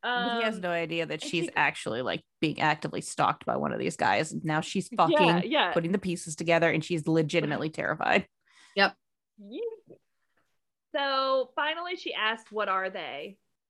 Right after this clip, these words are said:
Speaker 2: What are the cold ones?" And he smiled
Speaker 1: <laughs>
Speaker 2: darkly. Yikes. "Blood drinkers.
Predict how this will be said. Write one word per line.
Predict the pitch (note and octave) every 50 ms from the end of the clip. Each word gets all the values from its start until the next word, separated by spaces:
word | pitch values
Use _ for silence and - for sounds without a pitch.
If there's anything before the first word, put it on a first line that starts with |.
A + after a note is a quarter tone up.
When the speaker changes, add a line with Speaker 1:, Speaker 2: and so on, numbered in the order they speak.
| _ -
Speaker 2:
What | G3+ G3+ A3+ A3+
are | A3
the | A3+
cold | A3+ - A#3+ G3+ F#3+ F#3 F#3
ones?" | E3+ D#3+ C#3+ B2 D#3 F#3 F#3+ - - -
And | G#3 G#3
he | A3+ A3 A3 - _ _
smiled | - A3+ G#3+ A3 A#3 G#3 F#3+ G#3+ C#4 E4 E4+ F4 F#4 G#4 F#4+ C#4 A3+ - -
Speaker 1:
<laughs> |
Speaker 2:
darkly. | - F#3 F#3 B3 E4+ - - - F3+ - D3 D3 E3+ F4+ D#4+ - - G#4 - -
Yikes. | E3 A#4+ E3 F3+ A3+ A4 - - - - G4+ - _ _ _ _ _ _ _ _ _ _ _ _ _ - _ _ _ _ _ _ _ _ _ _
"Blood | F#3 F3+ G#3+ A3 A#3+ C4+ D4 D#4 C#4 B3
drinkers. | G3+ - B3 G#3+ G#3 G#3 G3 G#3+ F#3+ E3+ D3 G#2+ F3 -